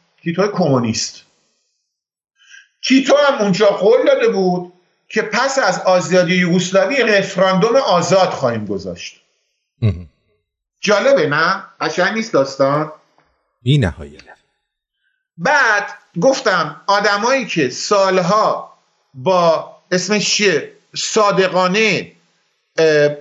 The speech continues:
Speaker 1: ازش حمایت کرده بودن می‌ذارن کنار. آدمی مثل سوباچیچ رو میارن می‌کنن نفر اول کنار دست پتر. مثلاً این یارو رامین پرهام هست،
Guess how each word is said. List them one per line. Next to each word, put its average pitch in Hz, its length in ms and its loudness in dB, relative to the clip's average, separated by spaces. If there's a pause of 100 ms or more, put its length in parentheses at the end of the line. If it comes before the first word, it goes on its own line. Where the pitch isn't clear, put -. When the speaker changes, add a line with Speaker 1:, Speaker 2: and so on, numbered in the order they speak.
(680)
Speaker 1:
ازش 185 360 -2
حمایت 180 380 0
کرده 170 260 0
بودن 202 120 -6
می‌ذارن 226 300 0
کنار. 175 440 0
آدمی 196 320 0
مثل 240 200 -2
سوباچیچ 190 680 0
رو 226 140 2
میارن 233 360 0
می‌کنن 220 540 0 (440)
نفر 180 440 0
اول 180 560 -2
کنار 170 340 0
دست 160 340 -2
پتر. 143 380 0
مثلاً 170 220 0
این 220 140 -2
یارو 208 420 0 (320)
رامین 170 440 2
پرهام 165 480 0
هست، 226 420 -4